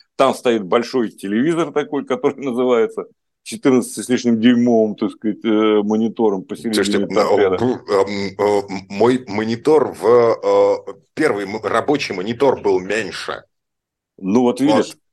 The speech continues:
Speaker 2: На
Speaker 1: а тут
Speaker 2: работе.
Speaker 1: тебе, пожалуйста, так сказать, э, двенадцать дюймов — это просто приборная панель, а четырнадцать с лишним дюймов — это вот этот самый монитор. А под ним ещё, так сказать, куча клавиш, так сказать, которые можно управлять.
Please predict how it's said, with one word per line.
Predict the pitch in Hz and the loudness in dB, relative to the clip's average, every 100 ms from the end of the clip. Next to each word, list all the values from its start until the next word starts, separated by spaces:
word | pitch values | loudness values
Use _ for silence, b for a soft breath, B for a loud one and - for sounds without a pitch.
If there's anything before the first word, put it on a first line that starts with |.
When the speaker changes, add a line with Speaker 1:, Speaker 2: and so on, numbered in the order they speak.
| _ | _
Speaker 2:
На | 101 | -2
Speaker 1:
а | 127 131 | 2 2
тут | |
Speaker 2:
работе. | 131 110 113 156 | 4 2 2 0
Speaker 1:
тебе, | 147 | 0
пожалуйста, | - 143 123 147 131 - | 0 -2 -2 -4 -4 -12
так | - 104 | -10 -10
сказать, | - 101 85 | -8 -8 -6
э, | 110 110 110 | 0 2 4
двенадцать | 104 123 147 151 143 117 | 4 4 4 2 0 0
дюймов — | 147 131 117 | 0 0 -2
это | 127 113 | -4 -6
просто | - 139 120 | -4 -6 -6
приборная | - 131 123 120 123 | -4 -2 0 0 -2
панель, | 113 135 185 185 | -2 -4 -2 -2
а | 107 | -2
четырнадцать | - 123 185 165 120 107 | -4 -10 -8 -8 -14 -18
с | - | -6
лишним | 113 92 107 107 | -4 -2 -2 2
дюймов — | 101 90 87 | 2 2 -2
это | - - | 0 4
вот | 123 120 | 4 4
этот | 139 127 | 4 2
самый | - 120 120 104 _ _ _ | 4 2 4 0 _ _ _
монитор. | 104 117 127 127 92 - _ _ _ _ _ | 0 2 2 2 -2 -2 _ _ _ _ _
А | - 101 | -4 0
под | 135 147 | 0 -2
ним | 180 | -6
ещё, | 160 143 131 | -6 -4 -4
так | 110 | -4
сказать, | - 107 - | -8 -12 -6
куча | 117 92 98 | -6 -2 -2
клавиш, | 127 135 120 90 | 2 4 2 0
так | 95 | -6
сказать, | - 98 82 | -4 -6 0
которые | 101 117 107 | 0 2 2
можно | 104 104 92 98 | 2 -2 -2 -4
управлять. | 92 104 101 107 | 0 0 2 -2